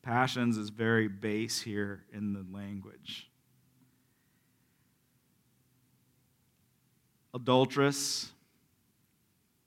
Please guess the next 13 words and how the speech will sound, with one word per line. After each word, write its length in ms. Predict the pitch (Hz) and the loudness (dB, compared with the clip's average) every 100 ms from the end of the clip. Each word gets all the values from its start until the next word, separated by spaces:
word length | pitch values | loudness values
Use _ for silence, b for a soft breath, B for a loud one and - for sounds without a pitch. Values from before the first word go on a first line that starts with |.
| - | -2
basically 520 | 123 135 147 135 131 | 2 4 4 2 2
he's 200 | 127 127 | 2 0
saying 440 | - 120 117 117 131 | 2 2 2 0 -4
you're 160 | 120 120 | -6 -6
cheating 640 | 120 - 143 139 127 107 | -4 -4 0 2 4 2
on 260 | 127 110 98 | 0 -4 -4
God. 540 | 104 92 80 62 57 - - _ _ _ _ _ _ _ _ _ _ _ _ _ _ _ _ _ _ _ _ _ _ _ _ _ _ _ _ _ _ _ _ _ - | -2 -2 -2 -8 -16 -20 -20 _ _ _ _ _ _ _ _ _ _ _ _ _ _ _ _ _ _ _ _ _ _ _ _ _ _ _ _ _ _ _ _ _ -8
And 140 | 123 139 | -8 -2
enmity, 680 | 156 175 190 190 208 202 170 - _ _ _ _ _ _ _ _ _ - | 2 4 6 8 6 2 -6 -18 _ _ _ _ _ _ _ _ _ 0
probably 560 | 143 147 139 147 143 | 2 2 2 4 6
the 300 | 135 - - | 4 -2 -18
correct 360 | - 143 160 165 | -2 4 4 4
word, 440 | 156 165 170 180 | 4 4 4 -2